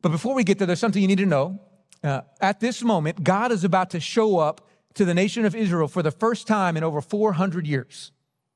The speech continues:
God has been almost entirely silent for four hundred years. The last word we have from God is the book of Malachi, most scholars believe written sometime around four thirty B C.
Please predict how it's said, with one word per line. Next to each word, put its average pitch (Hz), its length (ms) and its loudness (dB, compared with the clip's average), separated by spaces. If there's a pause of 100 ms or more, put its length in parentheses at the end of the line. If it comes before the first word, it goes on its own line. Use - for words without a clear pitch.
(460)
God 208 260 2
has 180 120 -2
been 196 140 2
almost 233 420 0
entirely 202 520 0
silent 170 500 -2 (120)
for 180 160 -2
four 220 240 2
hundred 196 280 2
years. 160 240 0 (260)
The 180 100 4
last 196 380 2
word 220 260 2
we 208 120 2
have 208 180 4
from 208 160 -2
God 165 220 2
is 143 60 -8
the 151 60 -4
book 160 160 -2
of - 80 0
Malachi, 156 500 0
most 170 220 0
scholars 175 300 0
believe 165 360 -2
written 180 200 -2
sometime 180 340 -2
around 160 260 0
four 196 240 0
thirty 180 320 0
B 156 180 -2
C. 143 300 -6